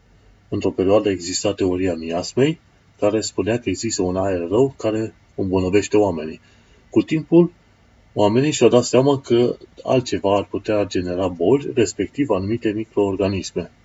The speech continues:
Prima oară s-au descoperit bacterii, după care s-au descoperit virusuri. Punctul central al acestei teorii este tocmai faptul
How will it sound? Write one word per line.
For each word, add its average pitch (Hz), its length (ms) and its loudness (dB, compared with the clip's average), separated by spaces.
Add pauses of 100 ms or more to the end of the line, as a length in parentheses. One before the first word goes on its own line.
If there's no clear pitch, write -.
(460)
Prima 117 180 4
oară 95 240 2
s-au 92 180 0
descoperit 90 460 -4
bacterii, 151 480 2
după 120 280 -4
care 135 200 2
s-au 110 180 -4
descoperit 107 600 -6
virusuri. 82 520 -2 (320)
Punctul 135 300 2
central 104 640 2 (360)
al 98 160 2
acestei 92 380 0
teorii 90 340 0
este 135 240 0
tocmai 123 360 0
faptul 110 420 -2